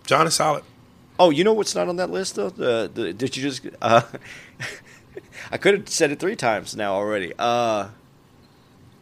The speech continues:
Speaker 2: Blade.
Speaker 1: It's not a black movie.
Speaker 2: He's a black superhero.
Speaker 1: Yeah, but it's not a black movie. He's
Speaker 2: It's
Speaker 1: the
Speaker 2: not
Speaker 1: only black guy in it.
Speaker 2: It's still the first black superhero
Speaker 1: I
Speaker 2: movie.
Speaker 1: know, but no.
Speaker 2: That was a gr-,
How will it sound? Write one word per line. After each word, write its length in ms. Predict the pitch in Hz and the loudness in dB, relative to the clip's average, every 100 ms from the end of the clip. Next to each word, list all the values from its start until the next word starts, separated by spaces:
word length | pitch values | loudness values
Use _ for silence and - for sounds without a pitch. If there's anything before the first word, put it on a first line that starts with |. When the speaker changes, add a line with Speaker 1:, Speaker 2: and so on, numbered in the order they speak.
| - - - | -20 -16 0
Speaker 2:
Blade. 380 | 180 233 113 - - _ - - - _ - - - - - - - - _ | 4 4 2 -6 -20 _ -20 -20 -20 _ -20 -20 -20 -20 -20 -20 -20 -20 _
Speaker 1:
It's 100 | - | -20
not 100 | - | -18
a 40 | - | -10
black 220 | 160 151 | -10 -6
movie. 380 | 156 139 82 - - - - - - - - - - - | -4 -6 -6 -18 -20 -20 -20 -20 -20 -20 -20 -20 -20 -20
Speaker 2:
He's 180 | - - | -18 -12
a 40 | 339 | -6
black 300 | 339 233 - | 0 0 2
superhero. 580 | - 392 - 226 175 | -2 -2 -2 -2 0
Speaker 1:
Yeah, 60 | 123 | 2
but 100 | 214 | 0
it's 140 | 185 | -2
not 120 | 233 214 | -4 -6
a 40 | |
black 400 | 180 208 208 196 | -6 -4 -4 -4
movie. 420 | 185 202 180 113 | 0 0 0 -6
He's 120 | 87 143 | -6 -4
Speaker 2:
It's 80 | 170 | -2
Speaker 1:
the 60 | |
Speaker 2:
not 60 | 185 | -2
Speaker 1:
only 140 | 190 | -2
black 380 | 165 165 185 185 | -2 -4 -4 -4
guy 260 | 185 180 - | -4 -4 -6
in 160 | 170 160 | -4 -4
it. 200 | - - | -6 -10
Speaker 2:
It's 80 | - | -8
still 360 | - - 185 | -6 -2 -2
the 100 | 127 | -2
first 300 | - 147 143 | -4 -6 -4
black 160 | 135 123 | -4 -4
superhero 460 | - 147 135 127 123 | -6 -8 -4 -2 0
Speaker 1:
I 60 | |
Speaker 2:
movie. 100 | 156 | 0
Speaker 1:
know, 220 | 135 113 104 | 0 0 0
but 180 | 110 | -2
no. 360 | 110 113 107 104 | -2 0 0 4
Speaker 2:
That 180 | 180 208 | 6 6
was 140 | 143 | 4
a 60 | 123 | -2
gr-, 160 | - | -2